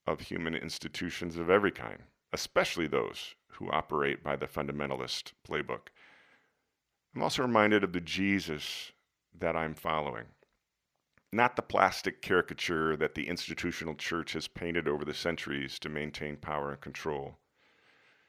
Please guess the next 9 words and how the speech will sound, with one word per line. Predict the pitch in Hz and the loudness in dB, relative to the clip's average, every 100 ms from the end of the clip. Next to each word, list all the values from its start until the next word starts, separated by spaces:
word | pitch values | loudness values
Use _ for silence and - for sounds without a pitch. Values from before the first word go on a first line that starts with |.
| _ _ _ - | _ _ _ -8
but | - | -4
the | 101 | -2
wayfaring | 101 117 120 117 110 104 98 | 2 4 4 2 2 2 2
nobody | 95 87 73 71 71 - _ _ _ _ _ _ - | 2 2 2 0 -4 -10 _ _ _ _ _ _ -4
from | 90 82 | -2 2
backwater | 90 92 - 90 87 | 4 4 4 4 6
Nazareth | 85 82 78 67 69 - - _ _ _ _ _ _ _ - | 4 0 0 -2 -6 -6 -18 _ _ _ _ _ _ _ -6
who | 131 113 | -2 -2
threatened | - 139 143 104 90 78 | 2 6 6 4 0 -2